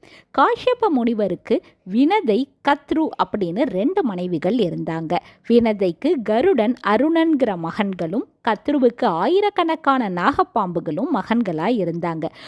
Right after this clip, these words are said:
ஒரு சமயம் தேவலோக குதிரையான உச்சை சிரவச பார்த்த கத்ரு வினதைய பார்த்து, "இந்த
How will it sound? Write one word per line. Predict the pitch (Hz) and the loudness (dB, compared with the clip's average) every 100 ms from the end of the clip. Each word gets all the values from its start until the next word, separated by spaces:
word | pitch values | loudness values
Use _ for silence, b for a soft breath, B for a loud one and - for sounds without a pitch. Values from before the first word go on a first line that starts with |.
| B | B
ஒரு | 302 466 415 | 2 4 4
சமயம் | 277 254 269 185 254 254 | 2 2 2 0 -2 2
தேவலோக | 247 392 440 427 403 381 - | 2 2 2 2 2 0 0
குதிரையான | 240 208 208 170 165 170 | 0 2 0 -2 -4 -2
உச்சை | 254 226 233 - 440 - | 0 -2 -2 4 4 6
சிரவச | 220 170 165 175 165 | 2 0 -4 -6 -8
பார்த்த | 165 175 - 165 - | -6 -6 -8 -12 -6
கத்ரு | 185 - 294 208 247 | -6 -4 0 0 2
வினதைய | 190 185 208 220 180 | 0 0 0 0 -2
பார்த்து, | - 208 339 - 302 | 0 0 0 -2 -2
"இந்த | 302 196 | 0 -2